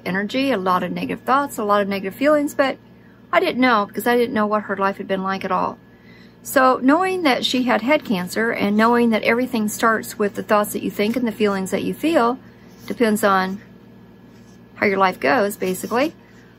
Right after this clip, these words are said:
I had to ask Janie, "What is the worst thing that has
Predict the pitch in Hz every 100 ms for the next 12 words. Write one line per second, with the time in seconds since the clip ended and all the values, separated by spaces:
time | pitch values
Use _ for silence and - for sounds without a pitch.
0 | - - 320 381 392 269 247 254 - 196
1 | 185 180 - - - - 359 523 466 233
2 | 190 196 262 269 254 240 214 202 190